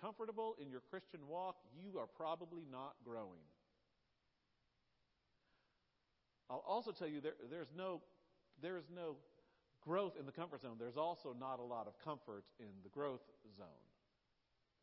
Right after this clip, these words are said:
So be forewarned. I'll tell you, it's worth it. I'll tell you, it's,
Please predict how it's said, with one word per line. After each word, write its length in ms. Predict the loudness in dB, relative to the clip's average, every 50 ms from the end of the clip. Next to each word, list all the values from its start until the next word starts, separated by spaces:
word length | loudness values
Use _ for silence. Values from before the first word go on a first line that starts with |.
| _ _ _ _ _ _ -6 -2
So 180 | 0 0 0 0 -2
be 140 | -4 -6 -6
forewarned. 560 | -4 -4 -4 -4 -2 -4 -4 -6 -6 -8 -10 -14 -18 -20 -20 -20 _ _ _ _ _ _ _ _ _ _ _ _ _ _ _ _ _ _ _ _ _ _ -8
I'll 80 | -8 -6
tell 180 | -4 -2 -2
you, 140 | -2 -2 -4
it's 140 | -10 -12 -14 -12
worth 240 | -8 -8 -8 -6 -6
it. 120 | -8 -10 -10 -14 -20 -20 _ _ _ _ _ _ _ _ _ _ _ _ _ _ _ _ _ -10
I'll 80 | -10 -8
tell 160 | -4 -4 -4
you, 120 | -2 -2 -4 -6
it's, 160 | -8 -10